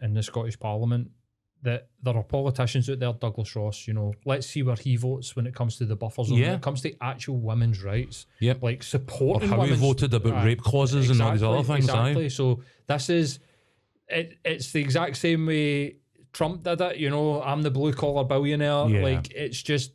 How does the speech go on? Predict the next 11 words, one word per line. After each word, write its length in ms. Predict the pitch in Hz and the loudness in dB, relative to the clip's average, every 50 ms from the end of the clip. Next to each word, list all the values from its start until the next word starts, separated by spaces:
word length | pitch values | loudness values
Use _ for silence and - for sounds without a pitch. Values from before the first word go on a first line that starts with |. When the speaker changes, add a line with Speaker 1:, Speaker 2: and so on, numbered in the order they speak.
| - 143 | -2 0
Speaker 1:
they're 280 | 139 135 131 127 120 123 _ _ _ _ _ _ | 2 4 4 2 2 -2 _ _ _ _ _ _
using 480 | - 135 120 127 135 143 123 156 160 160 | -2 2 4 4 4 4 2 2 0 0
you 220 | 156 156 139 139 131 131 | 0 0 0 -2 -2 -4
to 100 | - 127 113 | -4 -4 -2
get 260 | 117 131 123 127 - | 0 0 -2 -2 -2
what 100 | 127 113 | -6 -8
they 80 | 127 - | -8 -8
fucking 340 | - 123 117 - - 107 | -6 -8 -8 -6 -6 -4
want. 280 | 107 104 101 117 113 120 - - | -4 -2 -2 -2 -4 -4 -2 -2
Speaker 2:
Aye. 260 | 104 95 92 90 87 _ _ - | -2 0 -2 -4 -8 _ _ -2
Speaker 1:
But 240 | 147 123 123 127 | 0 0 -2 -4